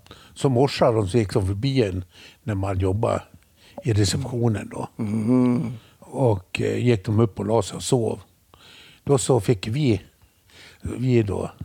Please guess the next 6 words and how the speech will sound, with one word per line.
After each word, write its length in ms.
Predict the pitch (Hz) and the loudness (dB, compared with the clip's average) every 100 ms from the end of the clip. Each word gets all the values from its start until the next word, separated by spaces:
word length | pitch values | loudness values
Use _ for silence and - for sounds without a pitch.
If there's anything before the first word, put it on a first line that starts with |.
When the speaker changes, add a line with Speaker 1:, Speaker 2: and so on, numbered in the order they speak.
| - _ _ 165 | -20 _ _ 4
Speaker 2:
Yngre? 460 | 156 139 117 104 139 | 6 6 6 2 2
Speaker 1:
yngre 440 | 143 143 107 92 - - | 4 4 2 0 -4 -12
fick 260 | - 120 113 | -2 0 4
ut 200 | 123 95 | 2 4
och 100 | 104 | 2
åka 360 | 123 - 110 | 2 0 -4